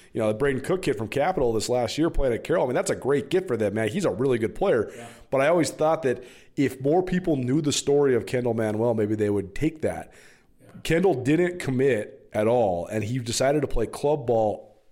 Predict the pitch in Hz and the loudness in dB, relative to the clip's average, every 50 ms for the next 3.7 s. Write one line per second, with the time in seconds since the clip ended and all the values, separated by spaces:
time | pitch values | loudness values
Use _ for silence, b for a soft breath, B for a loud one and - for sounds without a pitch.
0 | _ - - 113 113 113 104 - - - - - - 143 175 214 226 190 151 139 | _ -10 -6 -4 -2 -2 -2 -2 -4 -6 -6 -4 -2 0 2 2 2 2 2 0
1 | 135 - - - 147 147 147 139 127 120 117 123 113 92 80 - - 104 - 127 | 0 -2 0 0 0 0 2 2 0 2 2 2 0 0 -2 -4 -6 -4 -2 -2
2 | 151 175 180 175 180 147 135 143 143 147 - 135 117 123 - - - 110 104 98 | -2 -2 0 -2 -2 0 0 0 -2 0 -2 0 0 0 -2 -2 -4 -6 -4 -2
3 | 107 120 123 117 - - - 135 135 131 101 - - - | 0 0 0 -2 -4 -4 0 0 2 2 0 -2 -6 -8